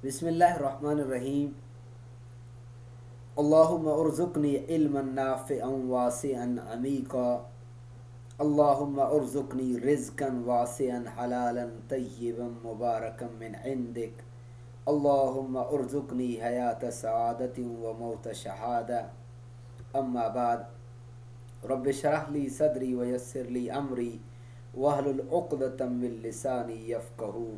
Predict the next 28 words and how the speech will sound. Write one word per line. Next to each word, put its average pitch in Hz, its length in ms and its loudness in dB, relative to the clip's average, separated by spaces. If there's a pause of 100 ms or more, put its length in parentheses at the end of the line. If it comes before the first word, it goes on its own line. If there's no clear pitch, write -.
(120)
क़ौली। 107 420 -2 (580)
हस्बुनल्लाहु 117 880 0
व 110 160 -4
निअमल 113 380 -6
वकील, 117 520 -4 (200)
निअमल 113 400 -6
मौला 110 400 -4
व 104 120 -4
निअमन 104 480 -8
नसीर। 110 420 -6 (1800)
मैं 135 180 6
हूँ 147 300 4
सलाहुद्दीन, 135 800 4 (360)
फाहिमुल 127 360 2
कुरान 127 420 0 (100)
कोर्स 127 260 2
के 123 140 0
साथ, 120 440 0
और 117 140 -2
आज 123 360 2
हम 131 400 -4
पढ़ेंगे 120 720 0
आयत 127 360 4
नंबर 117 300 -2 (200)
दस 127 180 4 (1400)
सूरतुल 139 500 4
हुजरात 113 500 0
की। - 180 -14